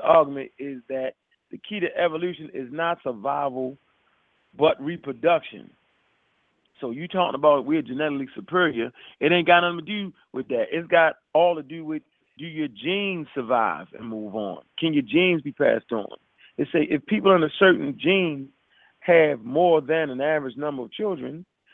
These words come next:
their genes will spread in a population. They say, does evolution mean improvement? It depends on what you mean by improvement. By definition, evolution improves the average fitness of the population, which is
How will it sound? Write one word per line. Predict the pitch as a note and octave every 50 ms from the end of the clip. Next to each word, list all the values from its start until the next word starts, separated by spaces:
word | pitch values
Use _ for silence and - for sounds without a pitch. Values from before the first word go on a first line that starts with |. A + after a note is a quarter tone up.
| _ _ _ _ -
their | C3+ D#3 D#3
genes | C#3+ A2+ G#2+ C3+ C#3 C#3 C#3 C3 A#2
will | B2 C#3 D3+ C#3 - -
spread | _ - A#2 A2 G#2+ G#2+ A2+ A#2+ - - -
in | - G#2+
a | A2
population. | - C3 A#2+ - - - - G2 G#2+ G2+ - - - - - - - _ _ _ _ _ _ _ _ _ _ _ _ _ _ _ _ -
They | G2 - -
say, | C3 C3 B2
does | A2+ - C3 B2+ A#2 -
evolution | - D3 C#3 C#3 D3 D3 - - C3 C3+
mean | C#3+ C#3+ C#3+ C3+ -
improvement? | - A2+ - - F3 F3+ F3+ E3+ G#3 A#3+ B3 - - _ _ _ _ _ _ _ _ _ _ _ _ _
It | - E3+
depends | - - - G#3+ G#3 G3 F#3 E3+
on | F#3+ F#3 F#3 F3+
what | D#3+ F#3 G3+ G3+ G3 -
you | F3+ G3 G#3 G3+
mean | G3+ A3 A#3 A3+ G#3 E3+
by | D3 D3 C3+ B2
improvement. | - - - D3 B2+ G#2+ G2 - - _ _ _ _
By | - D3+ D3
definition, | C#3+ F#3 F#3 F#3 - F#3 F#3+ F3 D#3+ E3 D#3 -
evolution | E3 E3+ D#3+ F3+ F#3+ F#3+ - - E3 D#3+ D3 - _ _ _ _ _ -
improves | C3 C3 - - F3+ F3+ F3 E3+
the | - A#2+ - - - D#3+
average | F3+ F3 D#3+ C3+ C3 - _ _ _ _ _
fitness | F3 F#3 - - F#3 E3+ C#3 - -
of | - A#2+
the | - A2
population, | - - B2 G#2+ - - A2 A2 G#2+ G2 - - - - - _ _ _ _ _ _ _
which | - E3 G3 - - - _
is | - E3+ E3 D#3+ D#3 D#3 D3+ D#3+ E3 D#3